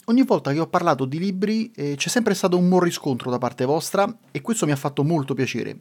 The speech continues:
Il problema è che io non sono un grandissimo lettore di libri fotografici, ne leggo pochi perché quei pochi che leggo li devo comunque poi assorbire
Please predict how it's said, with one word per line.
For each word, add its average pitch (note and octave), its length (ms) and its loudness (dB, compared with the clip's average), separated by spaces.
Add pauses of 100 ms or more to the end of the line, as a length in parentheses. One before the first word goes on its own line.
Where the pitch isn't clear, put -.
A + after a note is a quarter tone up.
Il A#3 120 0
problema D3 360 0
è - 20 -8
che G#3+ 140 -2
io F#3 40 6
non D#3 140 0
sono F3 180 2
un C3+ 80 4
grandissimo C#3 720 -2
lettore C3 460 0
di A#2+ 100 0
libri A#2+ 220 0
fotografici, A2 560 -4
ne D#3+ 120 -2
leggo D3 240 2
pochi C#3+ 400 0
perché C#3+ 440 -6
quei G3+ 180 6
pochi E3 260 2
che F3+ 100 4
leggo C3+ 340 2
li D#3 80 0
devo C#3+ 240 2
comunque D#3+ 460 0
poi C#3 180 2
assorbire E3 800 -2